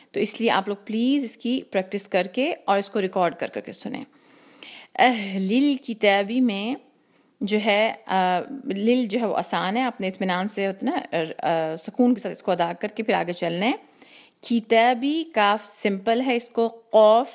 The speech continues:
نہیں بنانا، یاد رکھیے گا، یہ ہے کاف سمپل،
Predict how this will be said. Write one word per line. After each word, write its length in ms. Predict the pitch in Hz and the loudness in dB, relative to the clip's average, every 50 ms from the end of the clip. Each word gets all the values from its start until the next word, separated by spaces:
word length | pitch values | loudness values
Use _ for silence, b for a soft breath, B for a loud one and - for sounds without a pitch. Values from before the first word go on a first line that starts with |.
| - | -6
نہیں 360 | 208 208 202 196 175 190 202 | -4 -2 -2 -2 -2 -4 -4
بنانا، 420 | 180 175 160 - - - - 107 110 - | -2 -2 -4 -4 -4 -8 -10 -8 -6 -2
یاد 200 | 185 180 170 170 | 0 0 0 0
رکھیے 320 | 170 175 - - 220 208 214 | -2 -6 -6 -6 -4 0 0
گا، 140 | 240 294 453 B B B B B B B B - | 0 0 0 B B B B B B B B -8
یہ 240 | 196 202 214 214 226 | -2 2 2 2 4
ہے 120 | 233 240 262 | 2 0 -2
کاف 720 | 254 - - - 233 202 185 180 156 147 - - - - | -2 -6 0 2 4 4 4 2 -2 -8 -14 -14 -16 -10
سمپل، 440 | - - - 320 339 294 - - | -2 0 2 4 4 2 0 -2